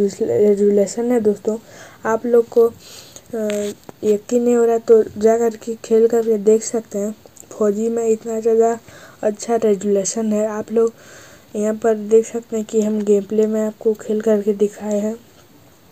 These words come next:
और दोस्तों इसमें जो है कोई भी एड्स नहीं या फिर कुछ भी ऐसे जो कि, अ, ऐसे नहीं है कि आप लोग को बीच बीच में जो एड्स आता है कई सारे गेम में, गेमों में, इसमें नहीं आ रहा है। ये मुझे बहुत ही अच्छा लगा।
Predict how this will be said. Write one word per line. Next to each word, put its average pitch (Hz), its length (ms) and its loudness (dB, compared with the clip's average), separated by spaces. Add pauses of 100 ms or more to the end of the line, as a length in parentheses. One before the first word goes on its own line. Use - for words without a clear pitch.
(240)
और 247 160 2
दोस्तों 247 400 2 (420)
इसमें 240 340 -2
जो 254 120 6
है 240 160 6
कोई 233 340 6
भी 233 120 2
एड्स 226 440 2
नहीं 226 260 -2
या 226 120 -2
फिर 226 220 -2
कुछ 214 220 0
भी 220 220 2
ऐसे 233 300 0 (460)
जो 233 120 4
कि, 240 160 0
अ, 233 380 2
ऐसे 202 680 2
नहीं 220 240 0
है 220 180 -4 (200)
कि 226 180 2
आप 226 220 0
लोग 233 180 4
को - 120 -12
बीच 220 300 -2
बीच 233 220 -4
में 226 180 -4 (580)
जो 226 200 8
एड्स 220 360 4
आता 226 220 -2
है 220 120 -2 (100)
कई 220 140 2
सारे 226 280 -2
गेम 202 240 0
में, 214 300 -4
गेमों 220 380 2
में, 214 320 -4
इसमें 233 340 -4
नहीं 233 240 2
आ 226 100 0
रहा 208 120 0
है। 240 80 -4 (540)
ये 233 280 4
मुझे 226 320 2
बहुत 226 300 2
ही 233 40 -4
अच्छा 220 260 -6
लगा। 220 220 0